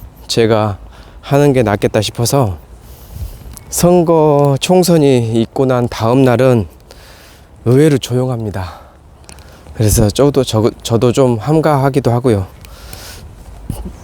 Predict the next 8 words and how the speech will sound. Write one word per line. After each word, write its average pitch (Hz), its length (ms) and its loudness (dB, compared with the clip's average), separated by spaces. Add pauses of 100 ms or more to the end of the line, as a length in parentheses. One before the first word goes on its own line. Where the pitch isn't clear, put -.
(120)
<clears throat> - 640 -2
제가 123 260 0
시간이 139 340 2
날 101 180 0
때는 117 400 0 (1000)
좀 220 160 -4
빨리 143 260 0
퇴근해가지고 131 840 2